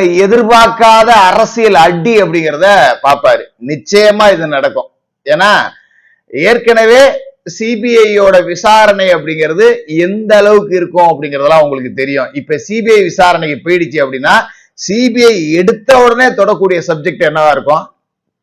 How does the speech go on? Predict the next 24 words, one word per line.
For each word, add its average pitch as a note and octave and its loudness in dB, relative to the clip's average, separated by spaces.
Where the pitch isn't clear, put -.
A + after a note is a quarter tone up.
நாகேந்திரன்கிற A3+ 2
ஒரு, A#3+ 2
அஹ், D3 2
ரவுடி G#3 0
தாதா, F#3 2
அவரோட G#3+ 2
சாவுக்கு F3+ 2
ஆயிரத்தி A#3+ 4
எழுநூறு A3+ 2
போலீஸ்காரர்கள் G#3 2
பாதுகாப்புக்கு F#3+ 2
போயிருக்காங்க. C#3+ 0
ஆனா B2+ -2
பல B3 4
ஆயிரக்கணக்கானோர் A3 2
வரக்கூடிய F3 0
விஜய் D#3+ -2
கூட்டத்துக்கு D#3 -8
நாங்க A#2 -4
ஐநூத்தி F3+ -8
ஐம்பத்தி C3 -6
ஏழு A#2+ -8
பேரை A#2 -8
போட்டோம் G2+ -12